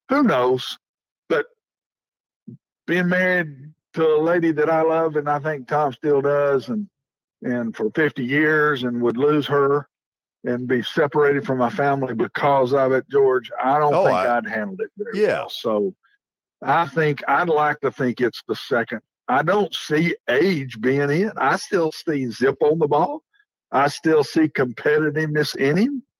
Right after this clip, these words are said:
Speaker 1: Uh, so I don't think it's age. I think he's just, this has been really hard for him to handle.
Speaker 2: Okay, lem-, let me ask this. Would it be markedly different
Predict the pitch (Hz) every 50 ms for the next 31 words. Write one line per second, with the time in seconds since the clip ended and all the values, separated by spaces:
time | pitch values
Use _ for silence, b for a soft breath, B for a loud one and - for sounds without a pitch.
0 | _ _ _ _ _ _ _ - 127 131 131 135 135 131 131 131 127 127 127 127
1 | 127 - - - 147 143 - - 143 160 226 269 269 220 185 185 175 - 151 160
2 | 160 180 185 - - 180 170 202 214 - 208 - 127 120 131 170 175 - 170 165
3 | 160 139 - - 156 147 147 135 123 - - 139 131 117 - - - 131 139 131
4 | - - 110 104 - - 120 107 101 101 101 101 104 101 98 90 - - 98 92
5 | 90 - - 135 92 98 - - - - - - - _ _ _ _ - - -
6 | 107 104 - 110 104 104 113 - - 127 127 117 113 - - 113 107 110 101 95
7 | 92 90 87 - - - - 95 85 69 - - - - - _ _ _ _ _
8 | _ _ _ _ _ _ _ _ - 104 107 123 139 135 127 123 - - - 80
9 | 117 117 113 107 104 101 92 90 90 90 95 113 127 156 170 165 - 165 151 139
10 | 139 135 127 117 95 78 71 107 110 107 - - 67 60 - _